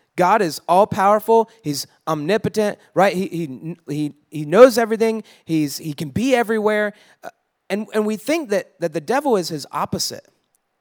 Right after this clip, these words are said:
and that he can do the same thing, that he's all-powerful, that he's all-knowing, that he can be everywhere. And so s-,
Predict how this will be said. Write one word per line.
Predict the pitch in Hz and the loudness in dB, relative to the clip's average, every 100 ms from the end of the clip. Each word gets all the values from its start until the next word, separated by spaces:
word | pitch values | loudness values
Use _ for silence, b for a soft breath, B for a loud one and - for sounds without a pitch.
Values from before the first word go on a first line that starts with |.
| _ _ _ _ | _ _ _ _
and | 180 208 | -6 -4
that | 165 | -4
he | 240 | -4
can | 262 | -2
do | 214 | -4
the | 180 | -4
same | 196 165 | -6 -4
thing, | 202 254 110 _ _ _ _ _ _ _ _ | -4 -4 -8 _ _ _ _ _ _ _ _
that | 143 | -4
he's | 202 269 | -2 2
all-powerful, | 214 - 135 120 120 | 2 0 -4 -6 -10
that | 123 | -8
he's | 185 262 | -6 -4
all-knowing, | 220 160 139 123 | -4 -4 -6 -8
that | 120 | -10
he | 131 240 | -8 -6
can | - 185 | -6 -8
be | 143 | -6
everywhere. | 127 117 107 - 147 _ _ _ _ _ _ _ _ | -8 -8 -12 -14 -20 _ _ _ _ _ _ _ _
And | 190 | -2
so | 240 233 185 - | 2 4 2 -4
s-, | - | -20